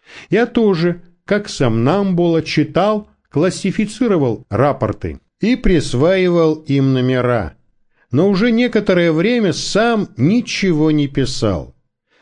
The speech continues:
Когда Мёрицу требовалась информация, я наугад вытаскивал один из докладов Абвера и отсылал ему. Наверное, Томас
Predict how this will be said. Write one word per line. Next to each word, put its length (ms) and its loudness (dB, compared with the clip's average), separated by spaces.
Когда 320 2
Мёрицу 520 2
требовалась 640 0
информация, 960 0
я 260 0
наугад 560 2
вытаскивал 920 0
один 380 0
из 240 0
докладов 680 0
Абвера 760 0
и 240 -2
отсылал 880 -2
ему. 440 0
Наверное, 460 2
Томас 720 0